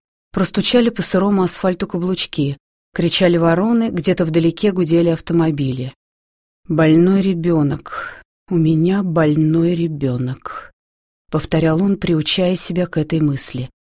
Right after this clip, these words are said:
«У него тяжелое, неизлечимое заболевание крови. Это хуже, чем почки, печень, сердце, легкие. Это кровь». Даже если он останется жить, то будет лишен сотни радостей,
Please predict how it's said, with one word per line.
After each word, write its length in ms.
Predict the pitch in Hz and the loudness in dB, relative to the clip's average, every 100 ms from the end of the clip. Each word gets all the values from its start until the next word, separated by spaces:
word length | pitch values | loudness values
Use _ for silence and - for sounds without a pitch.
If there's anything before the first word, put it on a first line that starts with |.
| _ _ - | _ _ 0
«У 80 | 175 | 4
него 200 | 175 170 | 4 2
тяжелое, 680 | - 175 156 185 190 190 185 | 0 0 0 0 0 0 2
неизлечимое 960 | 185 175 151 160 165 - 196 202 196 | 4 4 2 0 -2 0 0 2 0
заболевание 680 | 175 160 156 143 160 165 175 | 0 0 0 2 2 2 0
крови. 560 | 175 156 147 120 123 - _ _ _ _ _ | -2 -4 -2 -2 -6 -10 _ _ _ _ _
Это 180 | 175 180 | -2 -2
хуже, 320 | - 202 175 | -2 -2 -2
чем 220 | - 170 | 0 -2
почки, 500 | 156 185 202 - - | -2 -2 -2 -2 -4
печень, 520 | 180 - 190 - 196 | -4 0 0 0 -2
сердце, 500 | 170 - 185 185 - | -4 -2 0 0 0
легкие. 640 | 170 175 185 - 196 185 180 _ _ _ | 0 2 0 -4 -4 -2 -4 _ _ _
Это 320 | - 180 - 185 | -2 -2 -2 -6
кровь». 680 | - 131 131 127 - - - - _ _ _ _ _ _ | -6 -6 -4 -6 -10 -14 -16 -20 _ _ _ _ _ _
Даже 260 | 277 170 170 | 0 2 2
если 260 | 170 - | 2 0
он 140 | 175 165 | 2 2
останется 560 | 156 180 170 165 - | 2 2 2 2 -2
жить, 300 | 160 190 208 | -2 -2 -2
то 100 | 190 | -4
будет 300 | 165 180 185 | -2 -2 -2
лишен 340 | 175 156 - 185 | -2 0 0 -2
сотни 400 | - 190 175 185 | 0 -2 -2 0
радостей, 580 | 180 147 135 - - | 2 0 -2 -6 -8